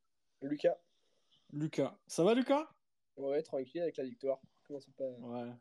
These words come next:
Speaker 2: J'imagine que ça doit aller, toi.
Speaker 1: Ah bah, franchement, tranquille.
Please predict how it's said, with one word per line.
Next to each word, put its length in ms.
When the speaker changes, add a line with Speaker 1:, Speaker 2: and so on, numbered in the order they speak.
Speaker 2:
J'imagine 560
que 80
ça 160
doit 180
aller, 180
toi. 240
Speaker 1:
Ah 80
bah, 120
franchement, 360
tranquille. 400